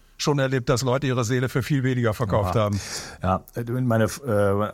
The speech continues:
Speaker 2: Au-, äh, meine Aussage ging in diese Richtung auch. Äh, <clears throat> es wird ja vermutet, wenn ich mal an Epstein Island und so weiter denke, dass halt, ähm, Politiker durch die Bank, ähm, ähm, erpresst werden.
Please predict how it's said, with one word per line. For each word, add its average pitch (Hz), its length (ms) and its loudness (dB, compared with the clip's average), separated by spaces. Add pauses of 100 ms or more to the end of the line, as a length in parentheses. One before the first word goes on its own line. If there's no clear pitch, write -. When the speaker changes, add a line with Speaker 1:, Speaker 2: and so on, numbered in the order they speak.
Speaker 2:
Au-, 113 280 -2
äh, 110 120 0
meine 101 380 -4
Aussage 110 460 2
ging 113 140 0
in 101 80 2
diese 113 240 2
Richtung 120 280 2
auch. 113 220 4
Äh, 107 240 2 (100)
<clears throat> 160 300 6
es - 80 -6
wird 113 120 -2
ja 113 60 4
vermutet, 120 720 4
wenn 107 140 2
ich 98 100 -2
mal 107 120 2
an 101 160 -2
Epstein 113 520 2
Island 113 340 4
und 104 80 -4
so 107 120 0
weiter 107 240 2
denke, 110 280 0
dass 107 240 2
halt, 107 380 2
ähm, 101 300 0
Politiker 113 680 2
durch 117 220 2
die 120 100 -2
Bank, 110 480 2
ähm, 101 580 2 (500)
ähm, 90 1080 0
erpresst - 400 0
werden. 69 280 -6